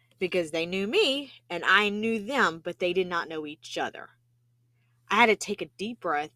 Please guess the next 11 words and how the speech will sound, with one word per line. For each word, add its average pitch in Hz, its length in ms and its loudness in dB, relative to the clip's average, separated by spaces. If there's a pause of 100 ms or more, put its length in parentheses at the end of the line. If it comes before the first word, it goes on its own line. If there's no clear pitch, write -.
(100)
and 180 160 -8
introduce 165 480 -10 (200)
each 247 280 -8
person 160 500 -8 (240)
and 214 140 2
allow 190 440 4
the 233 120 -8
conversations 185 760 -4
to 160 120 -14
just 160 380 -8
happen. - 480 -4